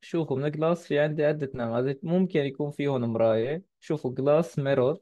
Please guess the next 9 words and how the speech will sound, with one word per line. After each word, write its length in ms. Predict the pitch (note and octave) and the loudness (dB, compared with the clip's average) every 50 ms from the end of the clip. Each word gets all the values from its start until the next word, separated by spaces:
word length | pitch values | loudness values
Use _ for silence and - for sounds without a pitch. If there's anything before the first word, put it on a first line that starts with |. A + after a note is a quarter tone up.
| _ _ _ _ _ _ _ _ _ _ _ - | _ _ _ _ _ _ _ _ _ _ _ 2
هاي 300 | D3+ C#3+ C#3+ D3 D3+ - | 4 4 4 4 2 0
مراية 420 | B2+ B2 B2 C3+ C3+ C3 B2 A2+ G#2+ | -2 -2 0 0 0 2 0 0 0
جاهزة. 500 | A2+ B2 C3+ C#3+ D3+ D#3 D#3 D#3+ F3 F#3 | 0 0 2 2 2 0 -2 -2 -4 -4
أنا 260 | - - D#3 D#3 D#3+ | -2 -2 -2 -4 -4
فيني 380 | - - F3+ E3+ D#3+ C3+ B2 | -4 -2 -2 -2 -2 -2 -4
أنسخها 440 | B2 B2 A#2+ - D3+ C#3+ - - C3 | -6 -6 -4 -4 -4 -4 -2 -2 -2
من 200 | A#2+ A#2+ A#2+ B2 | 0 0 0 0
هون 240 | B2+ A#2+ B2 B2 C3 | 0 0 0 0 0
هيك. 340 | B2+ A#2+ A#2 B2 D3 D#3+ E3 | 0 2 2 2 2 0 -2